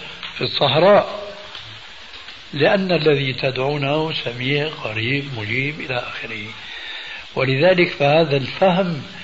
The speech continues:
لحديث الملائكة وحضور مجالس الذكر وأنهم كانوا في هذا المجلس يرفعون أصواتهم، هذا فهم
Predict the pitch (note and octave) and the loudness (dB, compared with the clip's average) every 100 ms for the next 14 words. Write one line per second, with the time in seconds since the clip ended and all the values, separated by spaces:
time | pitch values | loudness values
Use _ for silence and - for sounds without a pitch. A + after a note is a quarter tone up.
0 | - - - - B2+ A#2+ G#2+ B2+ C3+ D3 | -16 -16 -16 -12 -4 -2 -2 -2 2 0
1 | C#3+ C3 B2+ D3 F3+ A#2+ - B2 A#2 G#2+ | 0 -6 2 4 4 0 -2 0 0 -2
2 | A#2+ C3+ E3 D3 B2 A#2 A#2+ D3 B2 A2+ | -4 0 2 2 2 -2 2 2 0 -4
3 | - - G#2 C#3+ - D3 C3 - - - | -8 -10 -2 -2 2 2 0 -4 -10 -10
4 | - - - - B2+ D#3 C#3 C3+ C3 B2 | -12 -14 -10 -2 2 2 2 2 0 -2
5 | - C#3+ C3+ B2 B2+ B2+ C3+ B2+ A#2+ B2+ | 2 2 2 -2 -2 0 0 0 -4 -4
6 | D3 C3+ A#2+ - - B2+ A#2 C#3 C3+ C3+ | -2 -2 -4 -6 -4 -4 -2 -4 -2 -2
7 | C#3+ - C#3+ D3 D3 D3 E3+ F3 E3+ - | -4 -2 2 2 2 2 2 0 -6 -14
8 | - - - - - - C#3 C3+ B2+ F#3 | -16 -16 -18 -18 -10 -2 0 0 -2 -2
9 | D3 C#3+ D3+ E3+ E3 D#3+ | -2 -2 -4 -4 -4 -8